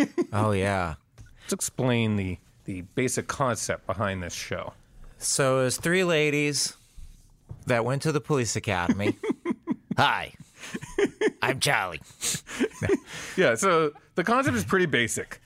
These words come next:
Speaker 1: They're all police academy grads, very kind of kick-ass kind of girls. But because they're women, they get assigned to desk duty and crossing guard duty, which is all explained in a very efficiently told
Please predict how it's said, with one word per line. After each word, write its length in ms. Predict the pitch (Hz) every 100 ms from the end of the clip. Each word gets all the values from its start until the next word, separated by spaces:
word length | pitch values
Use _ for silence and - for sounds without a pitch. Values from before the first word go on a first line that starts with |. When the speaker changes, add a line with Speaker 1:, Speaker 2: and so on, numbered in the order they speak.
| -
Speaker 1:
They're 220 | 127 127 139
all 140 | 160
police 420 | 156 156 202 214
academy 420 | 233 190 185 190 190
grads, 640 | 143 110 92 104 123 -
very 680 | - 117 127 135 135 131 127 117
kind 160 | 131
of 80 | 110
kick-ass 420 | - 135 139 131
kind 180 | - 135
of 60 | 127
girls. 540 | 110 95 98 139 - - - - -
But 320 | 127 113 107
because 320 | 107 - 123 135
they're 140 | 170
women, 500 | 156 131 113 120 127
they 100 | 120
get 280 | 110 117 110
assigned 480 | 113 - 117 113 113
to 480 | - 110 107 107 101
desk 480 | 90 127 - -
duty 500 | 107 110 107 107 107
and 160 | 110 98
crossing 460 | - 117 113 120 98
guard 340 | 98 87 85
duty, 400 | 87 80 82 92
which 180 | 101 107
is 100 | 107
all 160 | 110 135
explained 580 | - - 123 117 107
in 120 | 101 98
a 300 | 92 90 - - - -
very 420 | 95 127 151 160
efficiently 680 | - - 113 - 117 101 98
told 480 | - 98 90 87